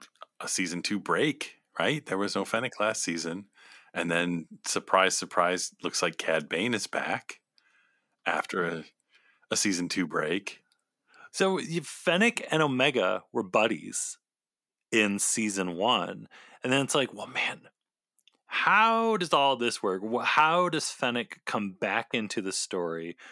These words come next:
Speaker 2: What is she gonna be doing? What's the Cad Bane of it all? Which begs the question that's kind of on everyone's minds all the time. Boba Fett. Alpha is,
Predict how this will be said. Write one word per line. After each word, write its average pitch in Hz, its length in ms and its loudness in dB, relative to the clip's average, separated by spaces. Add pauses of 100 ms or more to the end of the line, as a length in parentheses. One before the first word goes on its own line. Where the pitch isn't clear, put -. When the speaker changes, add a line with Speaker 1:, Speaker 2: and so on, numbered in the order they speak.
(220)
Speaker 2:
What 113 280 0
is 156 80 2
she 127 200 2
gonna 107 180 -2
be 98 120 -4
doing? 82 640 -6 (800)
What's 147 300 2
the 160 100 0
Cad 135 480 0
Bane 120 340 2
of 90 100 0
it 87 100 2
all? 82 440 -10 (760)
Which 143 340 2 (600)
begs 147 320 2
the 160 100 2
question 117 920 0 (420)
that's - 440 -2 (100)
kind 123 160 0
of 123 80 2
on 127 160 4
everyone's 127 480 0
minds 123 460 0
all 95 260 0
the 101 80 -6
time. 113 560 -4 (840)
Boba 113 300 4
Fett. - 300 -6 (920)
Alpha 117 580 2 (560)
is, 107 200 0